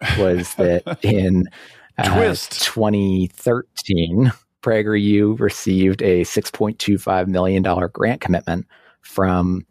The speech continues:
Speaker 1: the Wilks brothers in Texas, who started Frac Tech, a fracking company, and they gave them a huge amount of funding to make their videos. Um, it's worth, just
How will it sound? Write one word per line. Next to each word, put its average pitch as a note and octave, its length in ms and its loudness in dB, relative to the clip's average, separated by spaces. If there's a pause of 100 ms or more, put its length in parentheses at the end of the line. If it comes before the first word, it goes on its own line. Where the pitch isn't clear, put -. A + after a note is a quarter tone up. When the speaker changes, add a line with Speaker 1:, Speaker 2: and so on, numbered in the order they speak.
(100)
Speaker 1:
the E2+ 220 -2
Wilks G#2+ 340 -2
brothers E2 580 -2 (100)
in F2 420 2
Texas, - 640 -6 (100)
who F2+ 460 0
started F#2 600 -2
Frac F#2 340 -2
Tech, E2+ 340 -4 (160)
a E2 220 -2
fracking E2+ 500 -4
company, E2 480 -4 (520)
and F#2 140 0
they F#2+ 80 2
gave F#2 180 2
them F#2 300 2
a F#2 220 0
huge A2+ 640 0 (300)
amount F2+ 260 2
of E2 60 -4
funding F#2 640 -2
to F2 640 0 (240)
make F#2 220 0
their E2+ 140 0
videos. F2 560 0 (400)
Um, F#2+ 200 0
it's G#2 140 -4
worth, C3 220 2 (180)
just - 220 -4